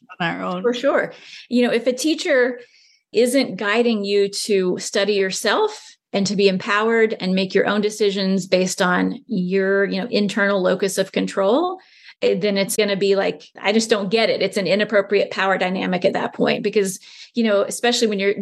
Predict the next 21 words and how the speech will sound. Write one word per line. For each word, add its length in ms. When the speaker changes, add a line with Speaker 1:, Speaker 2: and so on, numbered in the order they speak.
Speaker 2:
teaching 320
adults, 560
<laughs> 20
I'm 160
gonna 160
assume 340
that 100
we're 100
talking 160
about 160
adults. 280
These 140
are 80
grown 480
people. 560
Speaker 1:
Yeah. 260
Speaker 2:
And 460
we 200
need 320
to 160
be 500